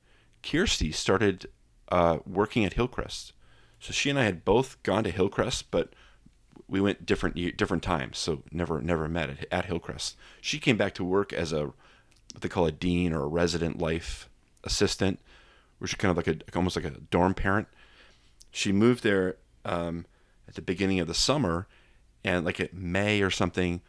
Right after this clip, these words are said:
there was some kind of seminary, uh, open house or something for graduates,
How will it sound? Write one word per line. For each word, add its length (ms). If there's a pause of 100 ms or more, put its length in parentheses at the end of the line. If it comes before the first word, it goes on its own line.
(180)
there 200
was 180 (120)
some 140
kind 160
of 60
seminary, 1000 (1120)
uh, 280
open 240
house 460
or 40
something 300
for 120
graduates, 720